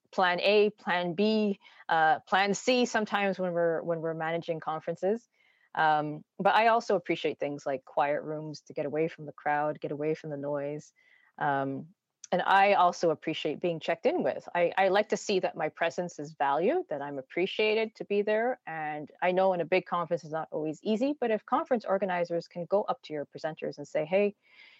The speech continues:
is everything going okay for you? Is there anything you need?" I just really appreciate a,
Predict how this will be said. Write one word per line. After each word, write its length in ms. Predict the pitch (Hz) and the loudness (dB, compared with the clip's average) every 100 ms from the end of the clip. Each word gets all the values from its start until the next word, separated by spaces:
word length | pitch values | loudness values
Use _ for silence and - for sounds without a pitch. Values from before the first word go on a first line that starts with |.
| - | -12
is 140 | 170 | -4
everything 400 | 170 175 - 175 | 0 0 0 0
going 260 | 160 160 156 | 2 0 0
okay 260 | 156 262 294 | 2 2 4
for 120 | 285 | 4
you? 160 | 277 | 4
Is 100 | 262 | 4
there 100 | 220 | 2
anything 320 | 208 208 208 190 | 2 2 2 0
you 100 | 185 | 2
need?" 280 | 196 220 214 - | 2 2 -2 2
I 140 | 240 | 2
just 280 | 233 214 - | 2 -4 2
really 160 | 190 170 | 2 2
appreciate 460 | - 170 - 156 | 2 -2 0 0
a, 120 | 143 | 0